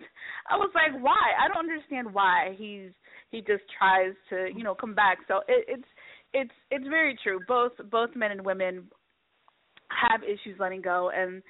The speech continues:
uh, they all have, uh, they try to hold on <laughs> for dear life to whatever remnant was left of that relationship.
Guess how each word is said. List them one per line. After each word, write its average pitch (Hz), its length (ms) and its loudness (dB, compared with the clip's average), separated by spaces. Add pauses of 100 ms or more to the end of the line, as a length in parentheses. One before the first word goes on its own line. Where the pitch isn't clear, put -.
(440)
uh, 185 340 6 (640)
they 240 320 2
all 208 440 6 (140)
have, 190 520 2 (260)
uh, 175 360 -2 (300)
they 269 80 -4
try 320 160 2
to 269 80 2
hold 208 280 0
on 190 540 2 (180)
<laughs> 254 180 -2
for 226 140 0
dear 220 200 2
life 202 360 4 (420)
to 262 80 -6
whatever 214 320 4
remnant 208 420 -2
was 214 220 -2
left 196 300 2
of 185 80 -10
that 185 160 2
relationship. 185 680 -2